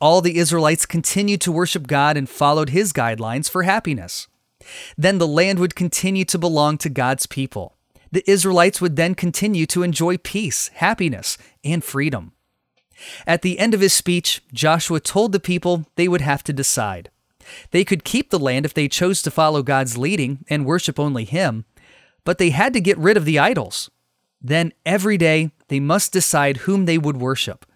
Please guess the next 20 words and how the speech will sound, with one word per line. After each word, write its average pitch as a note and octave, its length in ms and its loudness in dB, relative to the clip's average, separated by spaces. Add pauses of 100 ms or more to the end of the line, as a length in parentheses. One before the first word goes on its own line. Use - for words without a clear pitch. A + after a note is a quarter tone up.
(300)
the C3 80 -4
true E3+ 280 -2
God C#3+ 400 0 (360)
or C#3+ 200 -2
idols. B2 520 -4 (720)
Such - 260 4
decisions G3 560 2
have F#3 220 4
two G3 200 -2
parts, E3+ 600 0 (240)
facing F3+ 460 0
one E3 300 2
way E3+ 260 4
and C3 140 -2
turning F3 340 0
one's D#3 240 0
back C3+ 300 -2
on D3 120 0
another C#3+ 320 0
way. G2 280 -6